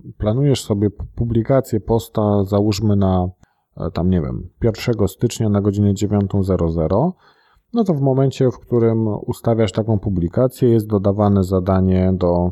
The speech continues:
W P Krona właśnie, że o tej i o tej, e, godzinie pierwszego stycznia ma zostać opublikowany taki i taki post. Ja ostatnio W P Krona użyłem w projekcie,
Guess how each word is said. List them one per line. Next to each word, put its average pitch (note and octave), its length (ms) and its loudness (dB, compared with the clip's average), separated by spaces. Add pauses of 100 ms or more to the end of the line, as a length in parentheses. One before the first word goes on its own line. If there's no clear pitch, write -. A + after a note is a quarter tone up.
(140)
W F#2 400 -6
P E2+ 100 -2
Krona E3 360 2
właśnie, C3+ 480 0
że A2 460 0 (380)
o E3+ 180 0
tej B2+ 240 0
i F#2+ 80 0
o G2+ 120 2
tej, F2+ 300 0
e, F2+ 60 -2 (580)
godzinie B2+ 580 2 (220)
pierwszego E2+ 480 -2
stycznia C3 480 -2
ma A2+ 320 2
zostać G#2 380 -2
opublikowany F#2+ 720 0
taki - 320 -6
i F2 60 -6
taki E2+ 280 -8
post. - 460 -12 (520)
Ja E3+ 120 -4
ostatnio C3 500 0
W A2 140 -2
P A#2 140 -2
Krona B2 320 0
użyłem G#2+ 600 2
w - 140 -8
projekcie, G#2 880 0